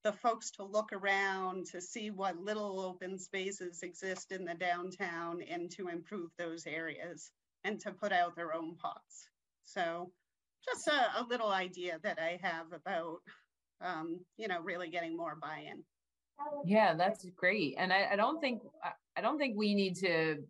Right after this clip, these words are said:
Speaker 2: give any more approval on that scope of work. I think you just make that change and, and move forward, um, once the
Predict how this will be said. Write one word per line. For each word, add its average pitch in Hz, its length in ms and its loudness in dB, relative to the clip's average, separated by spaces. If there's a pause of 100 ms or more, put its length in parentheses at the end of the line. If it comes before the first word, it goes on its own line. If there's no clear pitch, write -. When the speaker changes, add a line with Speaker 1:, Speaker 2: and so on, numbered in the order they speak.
(140)
Speaker 2:
give 180 140 2
any 170 180 0
more 156 220 2
approval 156 420 0
on 151 200 2
that 147 300 -2 (140)
scope 156 320 -4
of 151 140 -6
work. 160 320 4
I 151 80 4
think 156 260 -2 (100)
you 147 120 -4
just 151 180 -2
make 143 240 4
that - 220 2
change 151 420 0
and, 143 320 0
and 151 180 6
move 156 240 8
forward, 156 460 4 (640)
um, 156 520 0 (280)
once 156 360 0
the 143 280 6